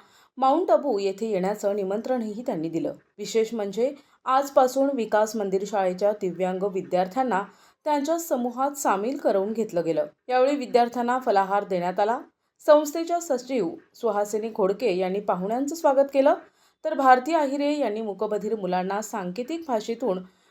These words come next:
पाहुण्यांचं मनोगत समजावून सांगितले. विनीता दास यांनी सूत्रसंचलन केलं, तर दीपक मगर यांनी आभार मानले. कार्यक्रमाची सांगता पाहुण्यांनी दिव्यांग बालकांसोबत समूह नृत्य करत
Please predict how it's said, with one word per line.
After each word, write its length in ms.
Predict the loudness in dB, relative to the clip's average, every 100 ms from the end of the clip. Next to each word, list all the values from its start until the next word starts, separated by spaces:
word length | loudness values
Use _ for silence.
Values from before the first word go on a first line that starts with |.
| _ -2
पाहुण्यांचं 500 | 0 0 0 -4 -4
मनोगत 400 | -2 -2 -4 -4
समजावून 380 | -4 0 0
सांगितले. 460 | -2 -6 -8 -10 -12 -12 _ _ _ -8
विनीता 340 | -4 0 2 2
दास 320 | 2 0 -2
यांनी 240 | -2 -2
सूत्रसंचलन 760 | -4 -6 -4 0 0 2 2 2
केलं, 260 | 2 2 0 -6 _ _
तर 100 | 0
दीपक 340 | 2 2 0 0
मगर 320 | 0 2 2
यांनी 340 | 0 -4 -6 -6 -6
आभार 300 | -4 -4 -2
मानले. 300 | -2 -4 -6 -10 _ _ _
कार्यक्रमाची 560 | -2 -2 0 -2 -4 -4
सांगता 420 | -2 -2 0 0
पाहुण्यांनी 560 | 0 -2 -2 -4 -4 -4
दिव्यांग 420 | -4 -2 -2 -2
बालकांसोबत 1000 | -2 -2 -2 -4 -4 -2 4 6 4 2 _ _ 0
समूह 440 | 4 6 4 2 -2
नृत्य 400 | -2 -2 0 2
करत 340 | 4 4